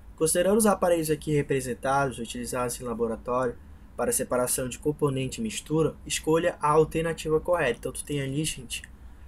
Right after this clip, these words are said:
quatro vidrarias, né? A primeira é o Elemaia, a segunda é o funil de decantação, chamado de funil de bromo, né? Como vocês queiram também. Na terceira aqui eu esqueci a numeração, desculpa, mas a gente tem aqui o condensador, tá? Usado no processo de destilação.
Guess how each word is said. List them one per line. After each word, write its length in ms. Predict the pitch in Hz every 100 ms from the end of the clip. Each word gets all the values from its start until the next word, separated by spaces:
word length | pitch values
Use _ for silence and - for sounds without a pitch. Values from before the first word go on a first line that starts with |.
| -
quatro 280 | 151 151 156
vidrarias, 560 | 156 147 135 131 175 165
né? 80 |
A 60 | 123
primeira 580 | - 127 127 131 127 120 -
é 120 | 123
o 80 | 120
Elemaia, 640 | 123 165 170 170 175 170
a 80 | 165
segunda 720 | - 135 127 135 131 117 - - - - - -
é 80 | 127
o 80 |
funil 380 | 139 - 143 135
de 80 | 127
decantação, 720 | 123 131 143 180 180 - 180
chamado 460 | 165 - 123 123 120
de 80 | 120
funil 320 | - 123 113
de 100 | 127
bromo, 400 | 156 120 147 147
né? 100 | 107
Como 300 | - 113 113
vocês 220 | 110 -
queiram 300 | - 113 117
também. 320 | - 113 120 - - - -
Na 120 | 139
terceira 360 | 151 180 - 160
aqui 140 | 151
eu 40 | 147
esqueci 360 | 143 143 -
a 60 | 143
numeração, 580 | 131 127 120 120 143 156
desculpa, 440 | 151 - 151 151
mas 340 | 123 120 117 127
a 60 |
gente 260 | 127 127 -
tem 120 | 127
aqui 300 | 127 - 131
o 260 | 127 120 117 - - -
condensador, 720 | 143 135 123 160 160 147 202
tá? 180 | 139
Usado 360 | 117 117 117 117
no 100 | 117
processo 480 | 120 113 117 113 -
de 100 | 110
destilação. 680 | 117 113 127 123 120 147